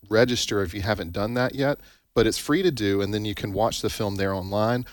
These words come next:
Or if you're somebody who likes to have a, a physical D V D, you can, uh, you can give a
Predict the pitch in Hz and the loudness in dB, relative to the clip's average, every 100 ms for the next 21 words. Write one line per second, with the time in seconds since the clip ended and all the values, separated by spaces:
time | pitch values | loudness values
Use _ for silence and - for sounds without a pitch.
0 | - - 143 170 - 123 - 120 113 107 | -12 0 4 4 2 0 0 2 2 4
1 | 101 92 98 98 104 101 - 104 107 101 | 2 0 -2 4 4 2 0 2 2 2
2 | 92 - - 123 117 - 95 85 113 107 | 0 -4 -2 0 0 0 -4 -4 -4 -4
3 | 92 104 123 - - - - 113 - 107 | -4 -2 -4 -6 -14 -14 -6 -4 -2 0
4 | 101 85 - 113 - 107 113 107 | 0 -2 -2 -6 -4 2 4 2